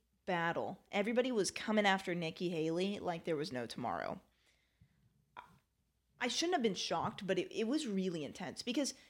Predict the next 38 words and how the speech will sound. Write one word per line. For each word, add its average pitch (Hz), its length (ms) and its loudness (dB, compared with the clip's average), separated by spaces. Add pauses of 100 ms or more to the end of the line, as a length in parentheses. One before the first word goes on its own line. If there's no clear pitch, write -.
kind 302 140 -2
of 262 60 0
the 214 80 6
recent 190 360 0
thing 175 140 -2
that 170 120 0
had 156 100 -4
been 202 100 -4
happening 226 480 0
was 156 400 -2 (580)
obviously, 196 340 2
Trump 175 340 -2
is 170 140 -2
beating 170 420 -2
everybody 160 540 2
else 147 240 -2
in 170 80 -2
the 160 100 2
Republican 160 580 -2
presidential 160 520 -4
field 156 360 -2 (560)
by 185 140 4
leaps 170 300 2
and 170 100 0
bounds. 165 560 2 (880)
But 220 100 0
then 247 140 6
DeSantis 226 460 0
was 175 180 -2 (180)
supposed 185 360 -2
to - 60 -6
be 160 80 2
second. - 560 -6 (880)
But 196 100 -2
it 190 60 4
seems 226 200 0
like 185 160 0
Nikki's 196 360 -2